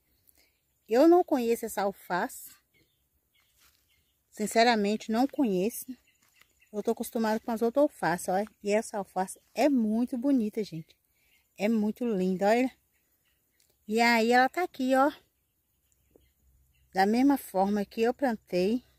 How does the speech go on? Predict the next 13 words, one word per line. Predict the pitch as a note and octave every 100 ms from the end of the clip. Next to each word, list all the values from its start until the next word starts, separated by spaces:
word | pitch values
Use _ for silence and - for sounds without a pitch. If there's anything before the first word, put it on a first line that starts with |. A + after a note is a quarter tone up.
| _
né? | G3 A#3+ D#4 _ _ _ _ _ _ _ _ _ _ _ _ _ _ -
Ela | F3+ G3+
tá. | - F3+ E3+ G#3+ _ _ _ _ _ _ _ _ _ _ F3
E | G3
agora | G3 G#3 A3
acho | A3+
que | -
ela | G#3
vai | G#3
ter | - C4
sementear | - C4 A#3 - - G#3 F#3
aqui, | - A3+ B3+
né? | C4